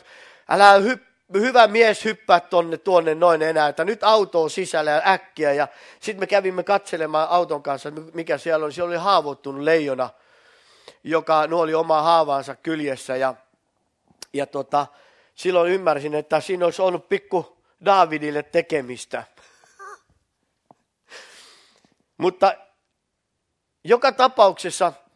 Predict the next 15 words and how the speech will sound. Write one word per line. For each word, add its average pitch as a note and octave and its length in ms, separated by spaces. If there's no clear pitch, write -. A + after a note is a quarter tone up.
onneksi G#3+ 320
ei F#3 60
mitään F3 360
käynyt, D3 480
että D3 200
se-, - 220
säikähdyksellä D3 800
selviydyttiin. C#3+ 840
Mutta E3 480
tämä C4+ 280
mies E3 640
todella A#3+ 520
oli F#3+ 260
saanut F#3+ 420
kokea E3+ 480